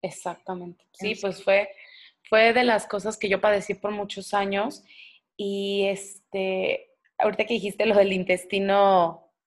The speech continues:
Speaker 1: es tu segundo cerebro, me acuerdo una, una, una o dos clases que tuvimos de, del tema del intestino,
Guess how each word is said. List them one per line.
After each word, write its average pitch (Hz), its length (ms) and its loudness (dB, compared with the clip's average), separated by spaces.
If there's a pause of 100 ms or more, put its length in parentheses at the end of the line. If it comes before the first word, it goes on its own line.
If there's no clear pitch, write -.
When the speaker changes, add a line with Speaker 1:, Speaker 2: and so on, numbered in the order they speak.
(140)
Speaker 1:
es 196 200 -4
tu 196 100 -10
segundo 185 420 2
cerebro, 185 600 2 (420)
me 202 80 0
acuerdo 185 240 2
una, 214 280 -2 (140)
una, 214 360 0
una 220 300 4
o - 20 4
dos 196 180 2
clases 208 300 -2
que 202 120 -6
tuvimos 185 440 -4
de, 185 240 -2
del 180 220 -2
tema 185 260 0
del 185 120 2
intestino, 180 840 -6